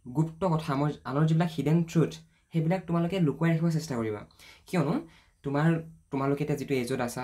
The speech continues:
মানে চবৰে, মানে মোৰ আগতো বহুতে বহুত প্ৰাইভেট কথা কৈ দিয়ে, আমুকটো, আমুকটো, আমুকটো, আমুকটো, আমুকটো। এতিয়া সি প্ৰাইভেট কথাটো মোক বিশ্বাসত ক'লে, আৰু মই যদি বেলেগ এটাক গৈ পিনে যদি মই, উম, সেই কথাষাৰ কৈ দিওঁ, কথাটো কেনেকুৱা হ'ব বাৰু? নহ'ব নহয়, you know, এইটো নিজকে কিবা আন-, মানে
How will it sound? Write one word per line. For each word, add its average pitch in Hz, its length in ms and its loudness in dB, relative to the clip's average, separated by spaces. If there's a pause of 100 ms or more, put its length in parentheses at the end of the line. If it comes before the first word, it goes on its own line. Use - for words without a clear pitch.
মানে 262 200 -4
চবৰে, 175 420 2
মানে 131 160 -6
মোৰ 135 240 -4
আগতো 143 220 -2
বহুতে 127 320 -4
বহুত 123 240 -6
প্ৰাইভেট 120 280 -6
কথা 131 160 -12
কৈ 120 160 -8
দিয়ে, 120 140 -6
আমুকটো, 113 340 -8
আমুকটো, 113 280 -14
আমুকটো, 113 320 -12
আমুকটো, 110 280 -12
আমুকটো। - 280 -16
এতিয়া 156 160 2
সি 165 140 4
প্ৰাইভেট 156 300 2
কথাটো 160 260 -2
মোক 156 120 0 (100)
বিশ্বাসত 139 500 -6
ক'লে, 240 200 -2 (300)
আৰু 143 120 -4
মই 135 220 2
যদি 233 160 0
বেলেগ 196 240 0 (140)
এটাক 180 220 -2
গৈ 170 140 -2
পিনে 175 180 2
যদি 165 160 2
মই, 170 200 2 (400)
উম, 131 400 -6
সেই 160 80 4
কথাষাৰ 151 320 0
কৈ 151 120 2
দিওঁ, 147 180 2
কথাটো 151 240 -4
কেনেকুৱা 127 280 -6
হ'ব 120 180 -2
বাৰু? 110 160 -10 (320)
নহ'ব 117 200 -10
নহয়, 123 280 -8 (140)
you 120 100 -12
know, 160 200 -4
এইটো 170 160 -2 (500)
নিজকে 127 300 0
কিবা 151 220 2
আন-, 160 180 6
মানে 147 220 0